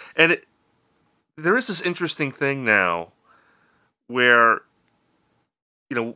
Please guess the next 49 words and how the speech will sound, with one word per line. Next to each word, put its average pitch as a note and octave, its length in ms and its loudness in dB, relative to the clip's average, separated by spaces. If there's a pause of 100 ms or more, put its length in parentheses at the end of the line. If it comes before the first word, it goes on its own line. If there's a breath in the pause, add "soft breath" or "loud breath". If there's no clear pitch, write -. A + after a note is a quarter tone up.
because C3 320 -2
of B2 80 -8
the A2+ 80 -4
digital A2+ 300 -4
music G#2 300 -6
world, B2 300 0
you B2 100 -6
can B2+ 200 -8
change F3 440 -4
a C#3 60 -4
song B2+ 360 0
like E2+ 240 -6
that. D2+ 320 -6 (640 soft breath)
And F3 120 -2
you A#3+ 60 -6
can C4+ 340 -6
kind A3+ 360 -2
of E3+ 140 -2
do F3 180 -4
that D#3+ 200 4
nineteen C#3 340 -2
eighty-four C3 440 -4
thing, D#3 380 -4
like, A2+ 160 -4
where A2+ 420 2 (600 soft breath)
that C#3 280 2
word C#3 280 0
never B2 480 2
existed - 600 -8 (340)
in A2+ 120 -4
that F#2+ 160 0
song E2+ 260 -2
ever. D2+ 380 -8
You A2 120 -2
know, G#2+ 100 4
it's - 180 -4
not B2+ 160 2
like A2 140 -4
the B2 100 -6
old A#2+ 200 -4
days, G#2+ 300 2
like, G2+ 140 -2
where G2 340 2 (400 loud breath)
you A2 120 -2
have F#2+ 100 -2
the G#2 100 0
Body G#2 340 2
Count G2+ 320 -4
record F#2+ 520 -2